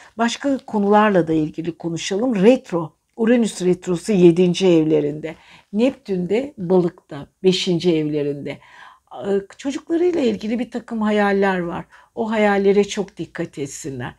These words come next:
Birazcık, e, konulara dikkat etsinler sevgili arkadaşlar. Ve bunun dışında çalışma hayatınızla ilgili konulara dikkat edin. İkili ilişkilerinize dikkat edin.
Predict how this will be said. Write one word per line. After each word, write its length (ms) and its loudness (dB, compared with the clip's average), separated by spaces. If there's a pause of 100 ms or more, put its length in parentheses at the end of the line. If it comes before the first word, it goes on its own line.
(300)
Birazcık, 540 -4
e, 340 0
konulara 520 2
dikkat 380 -4
etsinler 480 -8
sevgili 460 -6
arkadaşlar. 720 -8 (440)
Ve 200 -2
bunun 320 0
dışında 640 -2 (260)
çalışma 480 0
hayatınızla 720 0
ilgili 360 2
konulara 580 -2
dikkat 400 -8
edin. 400 -6 (340)
İkili 340 0
ilişkilerinize 840 0
dikkat 440 -8
edin. 320 -8